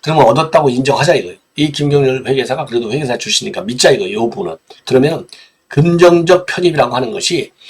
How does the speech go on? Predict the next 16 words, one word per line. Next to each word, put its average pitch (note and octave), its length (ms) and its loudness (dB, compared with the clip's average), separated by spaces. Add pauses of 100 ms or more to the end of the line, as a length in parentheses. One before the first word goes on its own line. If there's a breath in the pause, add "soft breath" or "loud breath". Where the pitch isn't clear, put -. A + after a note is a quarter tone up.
(200 loud breath)
지금 D3 240 0
야당에게는 D3+ 840 2
특검까지 F3+ 800 0
들이댈 C#3 600 2 (300)
편익이 E3 500 -6 (200)
규모가 A#2+ 360 0
되냐 A2+ 260 -10
이거예요. G2 240 -14 (460 loud breath)
만약에 F3+ 460 4
금전적 C#3 440 -2
편익이 A#2+ 480 -8
특검까지 E3 560 -2
갈 - 180 -6
정도가 B2 300 -4
된다 F#2+ 340 -6
한다면 C3 640 -2